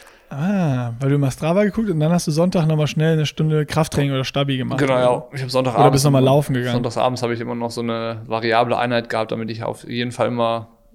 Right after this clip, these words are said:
Speaker 2: mehr trainiere als du.
Speaker 1: Ich dachte, das liegt einfach nur daran, dass du eine Stunde mehr hast, äh, weil ich einfach doppelt so schnell schwimme.
Speaker 2: Das kann natürlich, <laughs> das kann natürlich auch der Grund sein.
Speaker 1: <laughs>
Speaker 2: Du, also du schwimmst, du schwimmst, äh, zeit-, zeitlich gesehen weniger, aber von der Distanz her mehr als ich.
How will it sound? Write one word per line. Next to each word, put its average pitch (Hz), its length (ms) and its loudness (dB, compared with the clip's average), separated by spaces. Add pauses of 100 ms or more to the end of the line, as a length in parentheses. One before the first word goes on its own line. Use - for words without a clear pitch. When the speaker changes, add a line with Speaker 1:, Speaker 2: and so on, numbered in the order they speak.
(240)
Speaker 2:
mehr 117 200 0
trainiere 113 240 -4
als 110 160 -6
du. 110 240 -6 (960)
Speaker 1:
Ich 117 100 -14
dachte, 151 260 2
das 143 140 -2
liegt 143 180 -4
einfach 135 240 -2
nur 127 140 0
daran, 139 320 -2
dass 139 140 -4
du 139 60 -6
eine 131 100 -4
Stunde 139 240 -4
mehr 139 240 -2
hast, 135 220 -4
äh, 127 480 -4 (540)
weil 123 120 -2
ich 123 80 -2
einfach 123 180 -4
doppelt 131 300 -2
so 131 80 -4
schnell 127 240 -2
schwimme. 139 420 -2
Speaker 2:
Das - 140 -12
kann 127 140 0
natürlich, 120 280 0
<laughs> - 40 0
das 127 160 0
kann 143 140 2
natürlich 135 160 2
auch 143 80 4
der 123 100 2
Grund 113 120 -2
sein. 107 320 -2
Speaker 1:
<laughs> - 60 -20 (880)
Speaker 2:
Du, - 160 -4
also 131 120 2
du 127 120 2
schwimmst, 147 440 2
du 135 60 0
schwimmst, 143 500 0
äh, 117 360 2
zeit-, 139 520 0
zeitlich 151 380 0
gesehen 123 380 -2
weniger, 180 600 0
aber 117 200 -2
von 120 160 -2
der 117 60 0
Distanz 123 360 -4
her 156 80 2
mehr 127 240 2
als - 160 -10
ich. - 220 -14